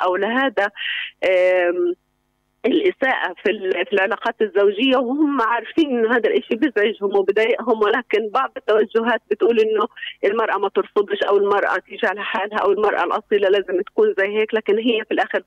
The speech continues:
بتستنزف نفسيًا و-، وبدنيًا من مقابل هذه الأشياء، وهي بحد ذاتها نوع من أشكال العنف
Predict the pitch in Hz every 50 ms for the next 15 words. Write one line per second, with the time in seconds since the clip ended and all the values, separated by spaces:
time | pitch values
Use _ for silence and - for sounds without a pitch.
0 | _ _ 208 202 - - 214 208 202 - 190 196 - 202 185 - _ _ 214 208
1 | 202 190 196 185 180 180 170 170 - - - - - - - _ - 190 202 196
2 | 202 196 214 214 208 233 240 240 226 220 214 220 208 185 202 190 196 196 196 208
3 | 214 - - 220 220 214 - 214 196 220 247 254 220 - - - 214 - - -
4 | 214 - - 202 214 247 269 277 226 190 - - 233 208 - - - 214 - -
5 | - 247 254 262 240 220 427 359 233 - - - - 262 233 226 196 208 - 214
6 | 233 247 233